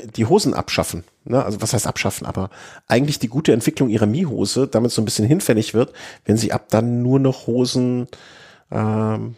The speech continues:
produzieren, die gar kein Polster mehr haben. Weil dann kann ich ja auch im Prinzip jede Hose nehmen, ne? Sondern dann verdienen die das Geld ja mit dem Sattel, was ja auch okay ist, wenn sie dann damit, ne? Also ich, ich bin da sehr gespannt drauf. Also ich kann mir das noch nicht so. Und kann ich die Hose mit einem anderen Sattel auch benutzen?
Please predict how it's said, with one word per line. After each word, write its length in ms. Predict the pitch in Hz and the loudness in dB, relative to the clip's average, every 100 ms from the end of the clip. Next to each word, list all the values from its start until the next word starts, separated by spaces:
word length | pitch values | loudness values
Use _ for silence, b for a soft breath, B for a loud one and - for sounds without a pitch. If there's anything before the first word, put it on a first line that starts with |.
| - | -16
produzieren, 720 | - - 120 - - - 123 127 | -8 -2 0 0 0 4 6 6
die 80 | 127 | 6
gar 120 | 135 | 4
kein 140 | 143 | 4
Polster 300 | - 208 - | 4 2 4
mehr 140 | 101 85 | 2 2
haben. 240 | 85 85 | -2 -4
Weil 80 | 80 | -2
dann 160 | 90 | -2
kann 160 | 104 113 | 0 0
ich 140 | 123 | 0
ja 80 | 113 | -2
auch 160 | 80 - | -4 -6
im 100 | 107 | -10
Prinzip 440 | - - 113 - | -8 -8 -10 -6
jede 180 | - 147 | 0 0
Hose 200 | 104 95 | 0 -2
nehmen, 300 | 92 90 85 | -2 -4 -4
ne? 200 | 90 120 | -4 -4
Sondern 360 | 135 104 101 101 B B B B | -2 -4 -4 -6 B B B B
dann 140 | - 92 | -12 -2
verdienen 240 | 104 110 | 0 4
die 40 | 110 | 2
das 100 | - | 4
Geld 180 | 107 | 2
ja 40 | 113 | 2
mit 100 | 107 | 2
dem 100 | 110 | 4
Sattel, 340 | 151 - 80 | 2 2 0
was 140 | - - | -2 -2
ja 80 | |
auch 80 | - | 0
okay 240 | 143 - 78 | -2 -2 -2
ist, 180 | - | -2
wenn 80 | 98 | -6
sie 100 | 98 | -6
dann 220 | 104 92 | -6 -6
damit, 440 | 87 85 92 - - | -6 -8 -8 -14 -10
ne? 140 | 113 - | -8 -6
Also 200 | 107 101 B B B - | -4 -6 B B B -12
ich, 320 | - - - _ - - | -12 -12 -16 _ -14 -10
ich 160 | - | -4
bin 80 | - | 2
da 80 | 131 | 4
sehr 140 | 120 | 4
gespannt 360 | 135 - 151 151 | 2 0 -2 -2
drauf. 220 | - 98 | -4 -4
Also 160 | - - | -6 -10
ich 100 | - | -10
kann 140 | - | -6
mir 60 | 123 | -4
das 180 | 123 - | -4 -6
noch 100 | 123 | -8
nicht 140 | 139 | -8
so. 280 | - 131 - B B B B | -6 -8 -10 B B B B
Und 140 | 113 | 0
kann 140 | - | 2
ich 100 | 143 | 2
die 140 | - 107 | 0 -2
Hose 400 | 110 151 156 143 | 2 2 4 2
mit 260 | 104 - | 0 -2
einem 140 | 113 95 | -2 -2
anderen 260 | - 117 | 0 2
Sattel 240 | 160 170 160 | 4 2 0
auch 140 | 165 | -4
benutzen? 480 | - 175 170 226 190 | -2 -4 -4 -6 -8